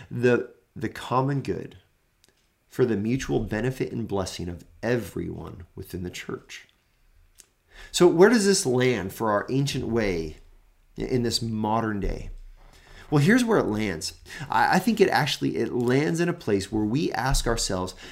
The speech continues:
"How am I using the life that I've been given,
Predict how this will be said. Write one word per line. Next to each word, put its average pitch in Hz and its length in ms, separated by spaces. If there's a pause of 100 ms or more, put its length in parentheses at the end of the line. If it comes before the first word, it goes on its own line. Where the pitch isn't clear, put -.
(120)
"How 147 580
am 107 240
I 117 720 (320)
using 101 460
the 90 100
life 90 540
that 131 120
I've 123 220
been 131 160
given, 85 360